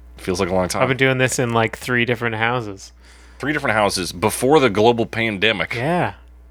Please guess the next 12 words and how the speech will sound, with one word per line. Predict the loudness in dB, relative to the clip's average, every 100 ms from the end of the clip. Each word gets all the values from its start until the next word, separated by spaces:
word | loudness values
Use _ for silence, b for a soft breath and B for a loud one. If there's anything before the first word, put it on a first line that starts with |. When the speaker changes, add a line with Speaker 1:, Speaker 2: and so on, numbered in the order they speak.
| -20 -20 -20 -20 -4
Speaker 1:
Um, | 0 0 -2 -8 -12 -14
yeah. | -6 -4 -4 -8 B B B B B B
I | -2
moved | -2 0 -2 -2
cities. | -6 -2 0 0 -2 -6 -4
I've | -2
actually | -2 -2 -6
done | -2 -2 0
this | -2 -2
in | -2 -6
three | -6 -4 0
different, | 0 0 -2 -6